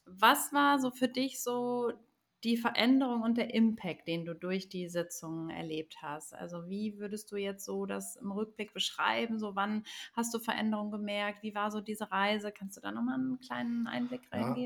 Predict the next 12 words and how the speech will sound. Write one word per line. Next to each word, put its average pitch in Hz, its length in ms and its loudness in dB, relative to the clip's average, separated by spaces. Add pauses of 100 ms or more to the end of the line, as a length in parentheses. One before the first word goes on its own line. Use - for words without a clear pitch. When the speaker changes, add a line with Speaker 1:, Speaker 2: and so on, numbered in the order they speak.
Speaker 2:
<clears throat> - 0 -
Speaker 1:
reingeben? 175 200 6 (480)
Speaker 2:
ähm, 127 720 8 (600)
wir 123 100 0
haben 131 180 6
ja, 131 80 -4
ich, 127 200 -8
ich - 200 -14
glaub, - 140 -8
wir 117 80 0
haben 107 120 -2
fünf, - 560 -4